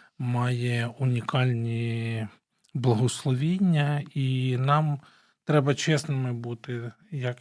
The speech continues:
і щодо викликів, е, але ж, е, варто зв-, ну, звертати увагу і на те, що приносить нам радість.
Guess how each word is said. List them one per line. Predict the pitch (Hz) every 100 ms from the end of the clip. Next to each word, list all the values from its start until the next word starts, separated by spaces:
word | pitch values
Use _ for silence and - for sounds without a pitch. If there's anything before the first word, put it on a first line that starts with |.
| -
і |
щодо | 120 - 131 127
викликів, | 151 208 190 156 - 139 131 _ _ - - - _ -
е, | 143 139 131
але | - 139 143 151 151 147
ж, | - - -
е, | 139 135 131 131
варто | 127 143 -
зв-, | 135 143 139 156 165 160 156 _ -
ну, | 147 139
звертати | 117 123 127 135 131 139
увагу | 120 135 127 127
і | 120
на | 113
те, | 107 127
що | 123 - 135 120 117 _ _ - _ -
приносить | 143 147 147 147 -
нам | 143 139
радість. | 131 110 101 - -